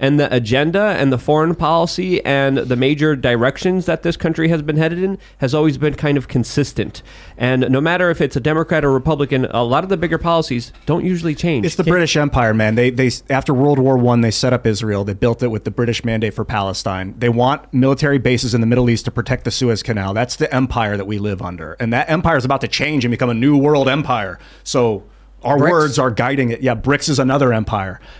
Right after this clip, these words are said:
Speaker 2: And
Speaker 3: But, but is that, is that what replaces us?
Speaker 2: It's either they're gonna either amalgamate and one of them is gonna become the new one as a larger, grander scheme, or they're all gonna fall away and a new one's gonna erupt. But it's likely that one of the current,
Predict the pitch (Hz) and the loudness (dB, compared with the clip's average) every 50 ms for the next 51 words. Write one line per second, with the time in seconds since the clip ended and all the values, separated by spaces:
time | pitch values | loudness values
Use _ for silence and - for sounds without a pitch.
0 | - - 123 120 113 117 - 147 151 151 139 160 - 139 139 143 147 139 143 127 | -6 -2 0 2 2 2 2 0 0 0 0 0 0 -2 -2 -2 0 0 -2 -4
1 | - - 135 131 123 156 147 165 170 - - - - 131 - - 156 170 151 156 | -2 -2 -4 -4 -4 -4 -4 -4 -4 -4 -6 -4 -4 -4 0 2 2 2 4 4
2 | 147 147 127 156 156 131 156 151 151 160 143 135 127 120 113 110 110 113 113 131 | 2 2 0 0 0 0 -2 0 2 2 2 4 4 2 2 2 2 2 2 2
3 | 151 156 151 165 170 170 165 170 180 - 151 123 113 107 120 135 143 139 143 151 | 0 0 0 0 0 2 0 0 0 0 0 2 2 2 2 2 2 2 2 2
4 | 147 143 139 123 - 123 - - 139 135 127 123 123 - 147 143 143 135 131 127 | 2 2 2 0 -2 -4 -2 0 0 2 2 0 0 2 2 4 4 4 6 6
5 | 127 135 139 135 131 135 135 135 135 131 139 139 - 135 123 104 120 113 117 120 | 6 6 6 4 4 4 4 4 4 4 2 2 0 -2 -2 0 0 0 2 2
6 | 123 127 135 127 117 135 135 127 110 - 120 120 120 123 120 120 113 104 - - | 2 2 2 2 2 2 0 0 0 -2 0 0 0 2 0 0 0 0 -2 -2
7 | - - 143 143 147 151 160 156 - 143 131 139 143 139 135 135 143 143 139 127 | -2 0 2 2 2 2 0 0 2 2 4 4 4 4 4 2 2 2 2 2
8 | 120 120 - 120 120 135 139 143 143 127 - 151 139 139 135 131 139 139 123 110 | 2 2 2 2 2 2 2 2 0 0 0 0 2 2 2 2 2 2 0 0
9 | 110 117 123 123 127 127 123 120 117 127 123 - 113 104 123 127 123 - - 120 | 2 2 2 2 2 2 0 -2 -2 -4 -2 -4 -2 0 0 0 0 0 -2 -4
10 | 120 - 120 117 127 143 147 - 151 139 131 123 120 123 123 117 110 - - - | -4 -4 -4 -2 -2 -2 0 0 0 2 2 2 2 2 2 0 0 -2 -4 -2
11 | 143 139 139 139 | 0 0 0 -2